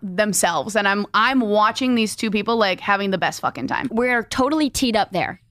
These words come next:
Speaker 2: That's not the part I need you to break down.
Speaker 1: Oh, right.
Speaker 2: I want to understand why when you watch lesbian porn, do you say, "I need to know where she lives"?
Speaker 1: Okay, not where she
Speaker 2: You said, "I
Speaker 1: lives.
Speaker 2: wanna know where she lives." I don't get, what are you, what
Speaker 1: Okay,
Speaker 2: are you
Speaker 1: so
Speaker 2: getting
Speaker 1: sometimes
Speaker 2: at?
Speaker 1: they don't speak English.
Speaker 2: Not the porn I'm watching.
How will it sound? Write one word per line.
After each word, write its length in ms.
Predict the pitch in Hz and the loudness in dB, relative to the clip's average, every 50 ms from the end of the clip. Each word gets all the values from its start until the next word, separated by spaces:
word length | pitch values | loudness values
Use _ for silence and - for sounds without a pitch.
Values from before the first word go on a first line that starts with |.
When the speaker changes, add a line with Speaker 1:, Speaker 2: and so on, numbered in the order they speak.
| _ - | _ -2
Speaker 2:
That's 180 | 202 233 233 - | -2 0 0 2
not 280 | 262 254 247 262 262 277 | 2 2 2 2 2 -2
the 60 | 294 | -2
part 200 | 277 247 240 220 | 0 2 2 2
I 80 | 208 202 | 2 0
need 180 | 202 196 185 | 0 0 0
you 60 | 190 | 0
to 60 | 185 185 | 0 0
break 240 | 180 185 180 170 | 0 -2 -2 -2
down. 220 | - 170 127 95 - | 0 0 0 0 2
Speaker 1:
Oh, 180 | - 254 233 214 | 2 2 4 4
right. 220 | 220 202 175 - - | 2 2 0 0 0
Speaker 2:
I 120 | 220 233 | 0 0
want 380 | 226 220 220 233 262 302 - - | 2 2 2 2 2 0 -2 -2
to 60 | 311 | -2
understand 760 | 302 277 277 277 269 254 - - 240 220 214 202 202 190 185 | 0 2 2 2 2 0 -2 -2 0 2 2 2 0 0 0
why 300 | 196 196 196 196 214 240 | 2 4 4 4 4 2
when 160 | 262 262 262 262 | 0 0 0 2
you 100 | 247 240 | 2 2
watch 240 | 233 233 233 - | 2 2 0 0
lesbian 400 | 254 220 233 214 220 233 233 233 | 0 0 0 0 0 -2 -2 -2
porn, 320 | - - 247 233 220 208 190 | 0 0 0 2 2 2 2
do 80 | 190 | 2
you 100 | 196 202 | 0 0
say, 300 | 202 - - 196 190 196 - | 0 2 2 2 2 2 0
"I 140 | - 185 185 | 0 0 0
need 240 | 196 196 214 233 226 | 0 0 0 0 0
to 100 | - 254 254 | 0 2 2
know 140 | 226 208 | 2 2
where 180 | 208 214 214 220 | 2 2 0 0
she 160 | - - 226 | 0 -2 0
lives"? 340 | 190 185 190 175 165 - 440 | 2 2 2 4 4 4 4
Speaker 1:
Okay, 260 | 370 381 415 381 339 285 | 6 4 4 4 4 4
not 360 | 277 302 349 392 330 240 214 | 4 6 6 4 4 2 0
where 280 | 233 262 302 330 349 302 | -2 2 2 2 2 2
she 200 | - - 320 294 | 0 -2 -2 0
Speaker 2:
You 260 | 277 254 262 339 359 | 2 4 6 6 6
said, 320 | 294 302 302 415 440 440 - | 6 6 6 6 6 6 4
"I 80 | 277 | 4
Speaker 1:
lives. 100 | 285 277 | 4 4
Speaker 2:
wanna 220 | 285 311 339 370 370 | 4 4 4 4 2
know 140 | 359 349 349 | 2 2 2
where 100 | 359 370 | 0 -2
she 160 | 359 - 370 | 0 0 0
lives." 640 | 359 370 427 494 440 233 160 123 - - - - - - | 2 2 2 2 2 0 -2 -4 -12 -16 -16 -18 -8 -2
I 120 | - 254 269 | 0 0 2
don't 240 | 233 339 339 349 320 | 4 4 4 4 2
get, 140 | 359 330 247 | 0 0 2
what 160 | 254 285 311 | 2 2 2
are 40 | 392 | 2
you, 200 | 359 381 381 349 - - | 2 2 0 0 0 2
what 160 | 294 - 381 | 4 6 6
Speaker 1:
Okay, 40 | 440 | 6
Speaker 2:
are 40 | |
you 60 | 453 381 | 6 6
Speaker 1:
so 100 | 285 349 | 6 4
Speaker 2:
getting 140 | 349 381 381 | 6 6 6
Speaker 1:
sometimes 340 | 349 - 415 392 392 415 370 | 6 6 6 6 4 4 4
Speaker 2:
at? 60 | 311 | 4
Speaker 1:
they 80 | 349 | 4
don't 140 | 339 339 320 - | 4 2 2 2
speak 200 | - 320 269 240 | 0 0 2 2
English. 640 | 262 226 190 131 143 175 302 302 - - - - - _ _ _ _ _ _ _ _ _ _ _ - | 0 0 2 2 2 2 2 0 0 -4 -6 -8 -12 _ _ _ _ _ _ _ _ _ _ _ -4
Speaker 2:
Not 220 | 208 214 240 - | -2 -2 -2 -2
the 40 | 254 | -4
porn 220 | 226 - 233 220 202 | -2 0 0 2 2
I'm 140 | 180 160 143 | 0 0 0
watching. 420 | 117 - - - - - 180 | 0 -2 -4 -6 -12 -14 -14